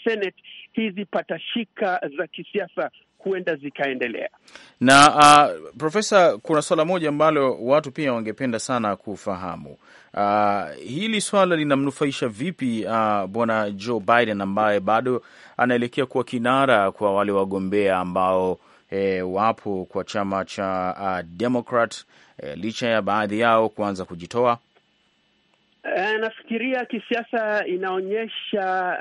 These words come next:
Speaker 1: eh, ya kwamba Bwana Trump anamwogopa Bwana Joe Biden. Manake chanzo cha kashfa hii, eh, ni kwamba alikuwa anajaribu kushawishi yule kiongozi Zelensky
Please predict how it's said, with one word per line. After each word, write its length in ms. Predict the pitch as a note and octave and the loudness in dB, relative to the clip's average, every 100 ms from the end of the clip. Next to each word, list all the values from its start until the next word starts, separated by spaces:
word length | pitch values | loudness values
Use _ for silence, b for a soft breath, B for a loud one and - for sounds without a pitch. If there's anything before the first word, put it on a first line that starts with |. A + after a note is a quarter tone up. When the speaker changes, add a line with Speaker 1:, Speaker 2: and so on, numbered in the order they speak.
| D#3+ | -2
Speaker 1:
eh, 80 | E3 | -4
ya 80 | |
kwamba 360 | D3+ - F#3+ F3 | -6 -6 -4 -4
Bwana 360 | D3 D#3 D3+ D3 | -2 -4 -4 -6
Trump 400 | - G3+ F3 - - | -6 -4 -4 -8 -4
anamwogopa 1000 | E3 E3+ E3 E3 E3 D#3+ E3 F#3 F#3+ D#3+ | -2 -2 -4 -4 -4 -4 -4 -4 -4 -4
Bwana 300 | D3+ D3 C#3+ | -4 -4 -4
Joe 180 | D#3 D3 | -4 -4
Biden. 420 | D#3 D#3 A#2+ A2 _ B _ C#3 | -4 -4 -6 -10 _ B _ -6
Manake 920 | C#3+ D#3+ F#3 G3+ - G3 F3 E3 D3+ B B B _ - | -2 -2 -2 -4 -4 -4 -2 -4 -6 B B B _ -4
chanzo 480 | G#3+ A#3+ A3+ G#3 G3 | -2 -2 -2 -4 -4
cha 280 | - E3+ C#3+ | -4 -6 -4
kashfa 460 | F#3 D#3+ - - D3+ | -4 -4 -6 -4 -6
hii, 500 | - B3 G3 F#3 F#3+ B B - | -4 -4 -4 -8 -12 B B -4
eh, 260 | E3 E3 E3 | -2 -2 -4
ni 100 | D3+ | -8
kwamba 840 | - G#3+ G#3 G#3+ F#3+ F#3 F3 - | -6 -4 -2 -4 -2 -2 -2 -2
alikuwa 420 | D#3+ D#3+ - G#3 | -4 -6 -6 -6
anajaribu 540 | F3 D#3+ E3 F#3+ F3 F3 | -4 -4 -4 -4 -6 -8
kushawishi 840 | - F3+ E3 - E3+ F#3 F#3+ - | -6 -4 -4 -4 -4 -4 -8 -8
yule 340 | F3+ F#3 F3 D#3+ | -4 -4 -4 -6
kiongozi 880 | - F3+ D#3+ D3+ F3+ E3+ D3+ E3+ D3+ | -6 -6 -6 -4 -4 -4 -8 -8 -6
Zelensky 600 | D3+ D#3+ F3+ D3 D#3 B2 | -4 -4 -4 -4 -8 -8